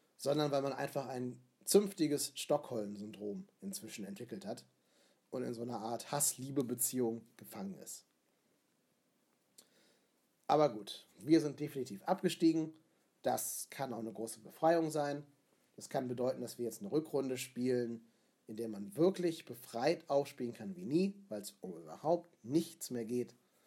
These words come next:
wo sich jeder entweder für einen neuen Verein oder für die Neuaufbauten in der zweiten Liga empfehlen kann, wo ein Armin Fee jetzt in Ruhe ein halbes Jahr lang den Markt sondieren kann,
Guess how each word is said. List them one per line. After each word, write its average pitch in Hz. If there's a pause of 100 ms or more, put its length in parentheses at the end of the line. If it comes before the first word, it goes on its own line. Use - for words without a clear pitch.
(300)
wo 131
sich 120
jeder 160
entweder 143
für 120
einen 113
neuen 117
Verein 190
oder 123
für 113
die 107 (160)
Neuaufbauten 120
in 104
der 98
zweiten -
Liga 139 (160)
empfehlen 123
kann, 120 (840)
wo 123
ein 127
Armin 120
Fee 156
jetzt 135
in 107
Ruhe 147 (1080)
ein 123
halbes 131
Jahr 123
lang 123
den 107
Markt 151
sondieren 139
kann, 135